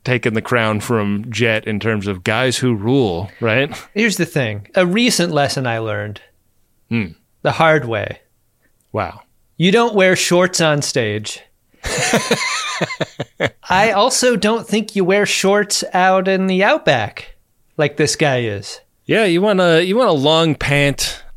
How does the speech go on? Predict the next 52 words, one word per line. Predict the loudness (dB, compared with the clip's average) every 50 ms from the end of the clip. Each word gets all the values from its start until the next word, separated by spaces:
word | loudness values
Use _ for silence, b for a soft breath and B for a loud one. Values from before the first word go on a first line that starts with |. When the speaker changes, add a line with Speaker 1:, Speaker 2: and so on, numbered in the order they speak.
| -4 -2
Speaker 1:
I | 0
mean, | 2 2 2 0 -2 0
you | 0 0 2
could | 0 0 2
wear | 4 4 4
those | 6 4 2 2 0
pants | 0 0 2 2 2 0 0
that | -2 -2 -2 -2
zip | -2 0 2 2 2 2 0
off | 2 2 2 0 -2 -6 -8 -4
and | -2 -2 0
become | 0 0 0 0 -2 0 0 0
shorts | 0 0 2 2 0 0 -2 -4 -4
for | 0 0 2 2 4
if | 2 2 2
you, | 2 2 2
like, | 2 2 0 -2
stop | -4 -4 -2 0 0 2 0 0 0 -2
and | -2
you | 0 0
wanna | 0 0 -2
cool | -2 -2 -2 0 0 2
down. | 0 2 2 2 0 0 0 -2
Speaker 2:
Yeah. | -4 -4 -8 -12 _ _ _ _ _ _ B B B B B B B B B B
Hey, | 0 2 2 2 0 -2 -6 _ _ _ _ _ _ -2 0
are, | 2 2 2
do | 0 -2 -2 0 2
those | 2 2 2 0 -2
pants | -2 -2 -2 0 0 -2 -4 -6 -8 -8 -8 -4 0
often | 0 2 2 0 0 -2 0 0
come | 0 0 0 2 2
with | 0 0 0
a | -2
cargo | -2 0 0 0 0 2 2 0 0
pocket? | 0 0 0 0 0 0 -2 -2 -2
Because | -4 -2 -2 -2 0
where | 0 0 0
are |
you | 0 -2 -2
supposed | -2 -2 -2 -2 -2 -2
to | -2
stick | -4 -2 -2 -2 -4 -2 -2 -4
the | -4 -2
bottom | 0 2 2 2 2 2 0 -4
part | -2 -2 0 0 0
of | 0 0
your | -2 -2
pants | -4 -4 -4 -2 -2 -2 -2 -6 -8 -6
when | -4 -4 -2
you | -2 -2
unzip | -2 -4 -4 -4 -4 -6 -6 -6
'em? | -10 -10 -12